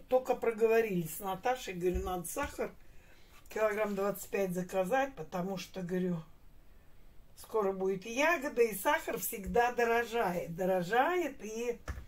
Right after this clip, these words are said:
ну, в цене поднимают его сразу же. У нас же умные предприниматели. А тут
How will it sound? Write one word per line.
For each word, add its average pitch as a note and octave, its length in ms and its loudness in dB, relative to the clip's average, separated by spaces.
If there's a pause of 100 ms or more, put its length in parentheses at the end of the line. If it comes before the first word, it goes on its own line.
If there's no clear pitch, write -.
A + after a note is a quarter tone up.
(600)
ну, D4+ 120 2
в - 280 -4
цене D4+ 260 2
поднимают G#3 720 2
его E3+ 200 -4
сразу F3 460 -2
же. - 140 -12 (400)
У - 60 -12
нас E3+ 180 -4
же F3 160 -4
умные G3 360 -2
предприниматели. E3+ 1000 -8 (1400)
А D4+ 120 8
тут C#4+ 400 -4